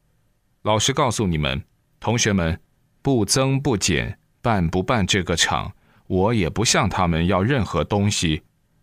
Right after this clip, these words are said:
因此这是你们凡夫心识分别产生的现象。第二，关于汽车问题，现在这个车的因缘，难道是现在产生的因缘吗？它不是现在的因缘，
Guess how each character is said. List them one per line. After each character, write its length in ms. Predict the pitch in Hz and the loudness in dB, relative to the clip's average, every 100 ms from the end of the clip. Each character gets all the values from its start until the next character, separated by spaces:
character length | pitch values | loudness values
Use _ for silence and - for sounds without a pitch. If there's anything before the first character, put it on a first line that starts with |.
| _ | _
因 180 | - 120 | -2 0
此 380 | 117 82 78 80 | 2 2 0 0
这 240 | - 120 | 0 0
是 180 | - 110 | 2 2
你 160 | 90 80 | 2 2
们 240 | 87 104 | 0 0
凡 360 | 110 98 101 123 | 0 0 0 0
夫 180 | 127 | -2
心 260 | 120 - 135 | 0 0 2
识 360 | 131 - 82 98 | 2 2 2 0
分 340 | - 135 135 | -2 -2 0
别 160 | 92 104 | 2 0
产 260 | - 60 | 0 -4
生 200 | - 107 | -2 0
的 80 | 98 | 0
现 280 | - 143 78 | 0 0 0
象。 280 | - 67 - _ _ _ _ _ _ _ _ _ - | 0 -2 -4 _ _ _ _ _ _ _ _ _ -2
第 160 | 117 | 0
二， 320 | 98 127 85 - _ _ | 2 2 0 -6 _ _
关 240 | - 120 120 | -4 0 2
于 220 | 87 104 | 2 2
汽 200 | - 139 | 2 2
车 220 | 95 131 | 2 0
问 220 | 131 98 | 0 0
题， 320 | 78 - 58 - _ _ - | -2 -4 -8 -10 _ _ -2
现 260 | - 175 | 2 2
在 160 | 107 123 | 2 0
这 140 | 113 101 | 0 0
个 80 | |
车 280 | 85 - 139 | 0 0 0
的 120 | 120 | 0
因 260 | 87 120 139 | 0 2 2
缘， 360 | 98 71 101 117 _ _ | 2 2 2 -2 _ _
难 220 | 107 123 | -2 0
道 200 | 156 156 | 2 0
是 180 | 123 - | 2 2
现 240 | 123 170 123 | 4 2 0
在 140 | 110 | -2
产 260 | - 80 76 | -2 -2 0
生 180 | - | 0
的 120 | 120 98 | 0 0
因 240 | 131 147 | 0 0
缘 200 | 98 76 | 0 0
吗？ 240 | 110 127 - _ _ _ _ _ - | 0 0 -6 _ _ _ _ _ -10
它 160 | - 147 | -4 -4
不 260 | - 92 | -2 0
是 180 | 156 175 | 2 2
现 240 | 123 113 82 | 2 0 0
在 140 | 90 | 0
的 140 | - | 0
因 200 | 78 85 | 0 2
缘， 320 | 82 71 67 | 2 0 -2